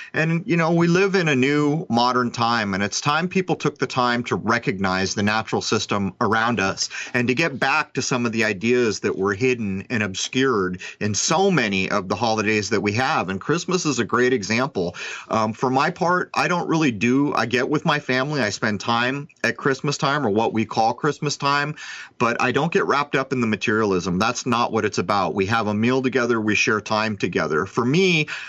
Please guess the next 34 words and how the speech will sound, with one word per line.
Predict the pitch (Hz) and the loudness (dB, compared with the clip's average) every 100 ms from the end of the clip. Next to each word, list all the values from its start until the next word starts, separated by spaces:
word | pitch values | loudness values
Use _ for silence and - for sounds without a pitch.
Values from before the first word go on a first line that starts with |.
| - - | -12 -2
um, | 107 104 101 98 92 | 0 2 2 0 -2
it's | - - | -2 0
time | 180 208 | -2 0
to | |
grow | 202 127 127 | 0 2 2
up | 139 107 | 0 0
out | 98 104 | -2 0
of | |
the | 107 | 0
materialism | 104 98 127 117 110 107 110 101 | -2 0 2 2 2 2 2 2
and | 98 | 2
the | - | 2
egocentric | 123 120 107 98 117 107 104 | 2 2 0 0 -2 -2 -2
ideas | 104 98 104 135 135 | 0 0 2 2 0
that | - 101 | 0 0
have | 92 | 0
been | 98 | -2
brought | 90 110 160 147 | 0 2 0 0
here. | 107 90 87 92 | 0 0 -2 -4
Um, | 104 92 90 92 - 98 | -2 0 0 -2 -2 -4
and | 95 104 | -2 2
while | 110 117 | 2 2
there | 107 | 0
probably | 92 - 127 135 110 107 | -2 0 0 0 0 2
was | 101 98 | 2 0
a | |
good | 87 98 143 | 0 0 0
reason | 101 101 92 95 | 2 0 0 0
for | 107 | 0
them | 95 98 | 0 -2
back | 85 110 117 - | -2 0 0 0
when | 110 92 | -4 -2
people | 123 - 104 | -2 0 0
were | 95 | 0